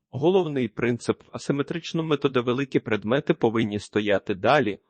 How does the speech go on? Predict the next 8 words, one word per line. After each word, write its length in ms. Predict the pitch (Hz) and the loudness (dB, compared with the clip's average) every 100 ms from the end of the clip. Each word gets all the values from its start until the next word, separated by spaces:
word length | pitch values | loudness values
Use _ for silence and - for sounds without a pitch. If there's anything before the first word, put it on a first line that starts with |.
| - | -6
маленькі 500 | 113 131 175 165 170 | 2 4 4 0 -2
ближче, 480 | 160 120 147 - 170 | 0 0 0 -2 -6
при 200 | - 127 | -2 -4
цьому 320 | - 110 117 | 0 0 2
нужно 300 | 113 110 107 | 0 0 -2
правильно 480 | - 101 101 98 95 | 0 0 0 -2 0
вибрати 440 | 101 107 101 104 | 0 0 -2 -2
місце 380 | 104 135 - - | -2 -4 -4 -6